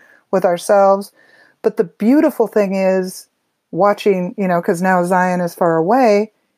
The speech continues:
he will call us and he will tell us if something bad has happened.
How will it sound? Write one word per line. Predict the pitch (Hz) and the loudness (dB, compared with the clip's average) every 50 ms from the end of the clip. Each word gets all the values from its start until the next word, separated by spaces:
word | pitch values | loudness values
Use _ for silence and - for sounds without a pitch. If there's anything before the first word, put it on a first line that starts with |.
| _ _ _ _ _ _ _ _ _ _ _ _ _ _ _ | _ _ _ _ _ _ _ _ _ _ _ _ _ _ _
he | _ _ - 254 302 | _ _ 0 2 2
will | 359 - 349 269 | 2 2 0 -2
call | - - - 214 240 302 277 185 | 0 0 0 2 2 2 2 0
us | 117 113 - - - - - - _ _ _ _ _ _ - | -2 -4 -10 -14 -16 -20 -20 -20 _ _ _ _ _ _ -2
and | 190 196 180 | -2 0 0
he | 233 262 | 0 0
will | 262 262 220 | 2 0 -2
tell | 214 - - 262 269 262 | -2 -2 -2 0 2 2
us | 233 190 - - | 0 0 -2 -4
if | 190 | -6
something | - - 190 185 180 - 185 175 | -4 -4 -4 -4 -2 -2 -4 -2
bad | 160 170 165 160 160 | 0 0 0 2 0
has | 170 175 151 - | 0 -2 -2 -4
happened. | 156 131 127 - 110 - 127 - - | -6 -6 -6 -8 -12 -12 -12 -16 -20